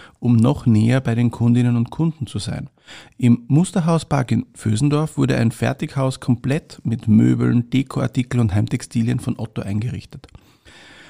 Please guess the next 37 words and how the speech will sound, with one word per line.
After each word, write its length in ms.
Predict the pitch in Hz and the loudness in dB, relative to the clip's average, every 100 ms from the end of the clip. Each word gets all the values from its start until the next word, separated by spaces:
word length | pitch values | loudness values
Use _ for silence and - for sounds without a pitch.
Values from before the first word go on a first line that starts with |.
| - | 0
Mit 160 | 135 | 2
welchen 360 | 131 170 196 196 | 2 2 0 2
Herausforderungen 1000 | 123 110 123 214 - 120 107 104 104 101 | 0 2 0 -2 0 4 4 4 4 2
der 140 | 101 | 0
Online-Möbelhandel 920 | 117 139 147 110 107 131 127 98 95 101 | 2 2 4 4 4 2 0 0 -2 -2
noch 140 | 95 | -4
zu 140 | - - | -6 -4
kämpfen 440 | - 170 - 107 | -2 -2 0 0
hat 220 | 87 - | 0 -4
und 260 | 107 101 107 | -6 -4 -4
wie 120 | 139 | -4
diese 300 | 165 139 117 | 0 0 0
gelöst 500 | - 98 143 226 - | 0 0 0 0 -2
werden 240 | 107 104 | -2 0
können, 320 | - 101 151 - - - _ | 0 0 0 -4 -16 -20 _
darüber 420 | 113 113 139 143 139 | -6 -2 0 2 0
spreche 260 | 131 123 | -2 -2
ich 120 | 127 | 0
heute 200 | 110 107 | 0 0
mit 140 | 120 107 | 0 0
Verena 320 | 110 104 104 | -2 2 0
Silberschneider. 840 | - 117 120 117 95 98 - 127 _ _ _ | 0 -2 0 -2 -2 -8 -10 -14 _ _ _
Sie 140 | - 202 | -10 -4
kennt 240 | 185 170 | 0 0
sich 100 | 147 | 2
als 140 | 117 - | 0 0
Product 460 | - 117 143 - | -2 0 0 0
Lead 340 | 131 127 - - | 2 2 0 -4
bestens 500 | 107 - - 120 120 | -4 -2 -2 0 2
mit 200 | 117 - | 2 2
dem 100 | 107 | 2
Living-Sortiment 720 | 104 117 113 107 107 104 101 | 2 0 0 -2 0 0 0
bei 140 | 101 | -4
Otto 220 | 104 - - | -6 -8 -10
aus. 340 | 104 - - _ _ _ - - _ | -10 -14 -20 _ _ _ -20 -20 _
Hallo 200 | 160 208 | 0 2
Verena, 380 | 185 202 160 | 2 2 0